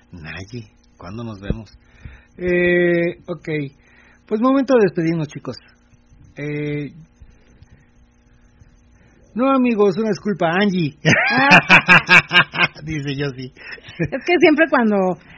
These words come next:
Speaker 2: cuando estamos en la reunión que nos presentamos, que decimos los nombres,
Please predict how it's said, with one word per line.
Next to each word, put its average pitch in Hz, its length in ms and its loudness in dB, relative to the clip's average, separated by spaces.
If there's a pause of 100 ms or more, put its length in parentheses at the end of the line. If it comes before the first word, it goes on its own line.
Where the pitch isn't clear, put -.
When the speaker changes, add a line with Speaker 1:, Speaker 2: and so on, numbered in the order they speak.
(260)
Speaker 2:
cuando 196 240 -6
estamos 247 300 0
en 262 100 2
la 196 120 4
reunión 185 400 2
que 226 100 -2
nos 170 220 -2
presentamos, 185 680 -4
que 185 80 -4
decimos 180 320 -4
los 165 160 -2
nombres, 185 320 -2